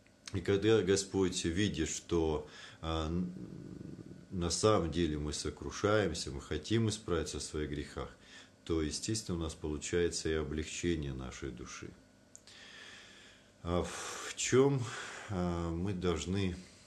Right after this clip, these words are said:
ещё, о чём, вернее, мы должны, э, помнить, когда идём на исповедь? Это очень важный момент, его нужно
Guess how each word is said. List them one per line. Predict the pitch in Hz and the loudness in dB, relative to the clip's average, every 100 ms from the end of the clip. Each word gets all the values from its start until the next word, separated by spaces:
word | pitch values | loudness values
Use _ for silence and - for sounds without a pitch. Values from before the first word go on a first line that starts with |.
| - - - - - | -20 -20 -20 -20 -8
ещё, | - - 104 87 - - - - - | -6 0 4 2 0 -10 -20 -20 -4
о | 87 | -4
чём, | - 117 95 | 2 4 4
вернее, | 85 80 73 | 2 0 -2
мы | 71 | -2
должны, | 76 71 73 69 | -2 -2 -2 -4
э, | 67 67 69 67 - | -6 -6 -4 -6 0
помнить, | 98 110 95 - | 2 2 0 -4
когда | 76 71 76 87 90 - - - - - | -6 -2 2 2 0 -6 -18 -20 -20 -10
идём | 76 82 82 | 0 0 2
на | 80 73 | 0 -2
исповедь? | 67 - 64 62 - | -4 -8 -8 -6 -6
Это | 87 98 | -2 0
очень | 104 - 110 95 | 0 2 2 6
важный | 110 90 78 71 | 6 6 2 -2
момент, | 69 64 62 62 78 | -4 -6 -8 -6 -2
его | 80 | 2
нужно | 90 98 87 90 85 | 2 2 2 2 0